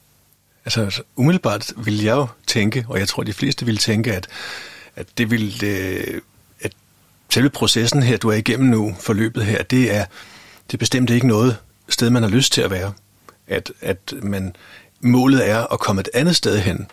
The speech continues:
Øh, og det, du er igennem nu, det er et spørgsmål om at, at lukke øjnene og bide tænderne sammen og, og komme igennem.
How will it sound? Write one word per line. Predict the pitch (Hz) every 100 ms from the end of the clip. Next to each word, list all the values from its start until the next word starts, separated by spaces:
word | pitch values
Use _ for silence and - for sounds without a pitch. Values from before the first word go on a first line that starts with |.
| _ - - - -
Øh, | 113 110 107
og | 110 104 104
det, | 123
du | 113
er |
igennem | 113 117 120 117
nu, | 113
det | 110 123
er | 120 113 113
et |
spørgsmål | - 196 - 120 110
om | 101 110
at, | 98 92 - - - - - - - -
at | 107 101 95
lukke | 104 117 131
øjnene | 135 127
og | 123
bide | 110 98
tænderne | 131 131 127
sammen | 104 120 139 127
og, | 117 107
og | 107 107 101 98 95
komme | - 101
igennem. | 104 131 151